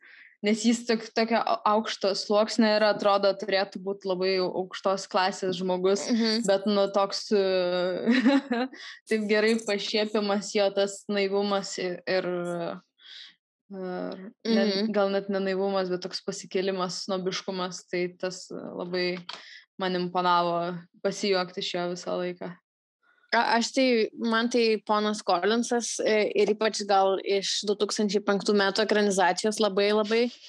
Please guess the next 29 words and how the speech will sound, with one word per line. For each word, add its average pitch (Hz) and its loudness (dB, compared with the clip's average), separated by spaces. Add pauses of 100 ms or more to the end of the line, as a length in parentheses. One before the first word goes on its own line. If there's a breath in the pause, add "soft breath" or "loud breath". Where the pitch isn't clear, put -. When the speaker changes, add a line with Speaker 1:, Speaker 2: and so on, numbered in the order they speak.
(460 loud breath)
Speaker 2:
e, 214 4 (320)
Speaker 1:
Labai 226 0
geras 214 2
Speaker 2:
juoking-, 214 0 (240)
Speaker 1:
castingas. 196 2
Speaker 2:
ji-, 220 -2
ten, 233 4
ten 226 4
labai 226 2
gerai 202 0
aktorius 208 0
parinktas 254 0
ir 208 -2
kad 196 -2
jis 190 -2
toks 196 2
žemas 196 2 (320 loud breath)
ir 226 0
kad 208 0
jis 208 0
žiūri 214 4
iš - -2
padilbų 247 2
visur 262 0
ir 220 -2
nepasiekia 214 0
dalykų, 254 0
nu, 240 2
ten 233 2